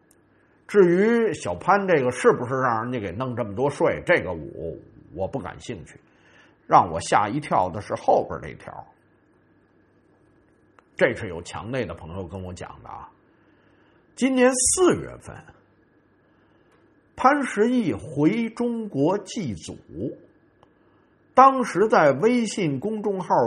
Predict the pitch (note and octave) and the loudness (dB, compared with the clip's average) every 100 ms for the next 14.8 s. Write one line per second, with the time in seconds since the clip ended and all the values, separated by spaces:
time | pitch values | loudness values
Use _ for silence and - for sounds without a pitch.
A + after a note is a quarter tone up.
0 | - F#3+ F#3 E3+ G#2+ G2 G2+ D#3 A#3 - | 0 -2 0 -2 -2 -2 -2 -4 -8 -12
1 | F#2 D#2+ E2 G2 G#2 - C#2+ D2 D3+ C#3 | -12 -12 -12 -10 -10 -8 -10 -8 -6 -6
2 | C#3 A#2 G#2+ G2+ F#2+ G#2 G#2 G2+ A2+ F#2+ | -6 -6 -6 -8 -10 -10 -10 -10 -8 -8
3 | B1 B1+ D#2+ D#2 - _ _ _ _ _ | -10 -14 -14 -14 -18 _ _ _ _ _
4 | _ _ _ _ _ _ _ _ D4 D4 | _ _ _ _ _ _ _ _ 8 8
5 | C#4 - F#3 A#3 F#3 G#3 A#3+ A#3+ A#3 A3+ | 4 0 0 2 2 0 2 2 4 2
6 | A3 G#3 D#3+ - F3+ E3 F#3 - C#2+ D#2 | 2 2 0 -4 -6 -4 -4 -4 -8 -12
7 | - C#4 G#3+ - F#2+ E2 D#2 D#2+ A3 C4+ | -6 -6 -6 -8 -6 -6 -6 -6 -4 -4
8 | C4 - _ _ _ _ _ _ _ _ | -8 -18 _ _ _ _ _ _ _ _
9 | _ _ _ _ _ _ _ _ _ _ | _ _ _ _ _ _ _ _ _ _
10 | _ _ _ _ _ _ _ _ _ _ | _ _ _ _ _ _ _ _ _ _
11 | _ _ _ _ - A#3 A#3 B3 B3 F#3+ | _ _ _ _ -2 2 8 8 8 4
12 | D3+ G#3 A3+ A3+ B3 C4 B3 G3 F#3+ G3 | 4 4 4 0 0 -2 -2 -4 -4 -4
13 | G3 D3 D3+ F#3+ B2 F3+ - C#3+ E3 A2 | -4 -6 -4 -6 -6 -8 -8 -6 -6 -6
14 | A2+ E3+ G2+ G2 C3 G#3 F#3+ | -4 -4 -4 -4 -4 -6 -10